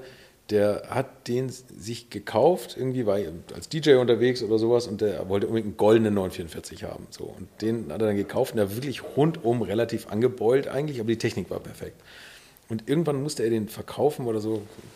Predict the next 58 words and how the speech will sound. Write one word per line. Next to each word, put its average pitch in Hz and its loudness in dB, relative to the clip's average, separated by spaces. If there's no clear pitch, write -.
keine 104 -2
Ahnung, 143 2
auf 101 -2
jeden 113 0
Fall 104 -2
stand 104 -6
ich 123 -8
dann 110 0
parat 98 -4
und 113 -4
hab 113 -4
den 107 -6
übernommen. 101 -4
Und 117 -4
wir 110 4
haben 113 2
beide 170 4
irgendwie 113 -4
im 107 -2
Nachhinein 120 2
gesagt, 104 2
wir 101 0
haben 101 -2
unsere 101 -4
besten 120 -6
Jahre 107 2
eigentlich 98 -6
in 98 -6
diesem 104 -6
Wagen 101 0
erlebt. 78 -12
Also 107 2
auf 104 0
jeden 135 2
Fall 123 4
die 117 0
unterhaltsamste 117 2
Zeit. 90 -2
Und 95 -6
ich 107 -8
bin 131 0
damals 120 4
nach 98 0
München 156 -2
gezogen 147 -4
und 113 -2
hatte 120 -2
diesen 107 -4
Wagen. 139 4
Und 113 -2
in 107 0
München 135 0
gibt's 113 -4
ja 104 2
das, 92 -6
das - -14
P 90 -10
eins, 107 -4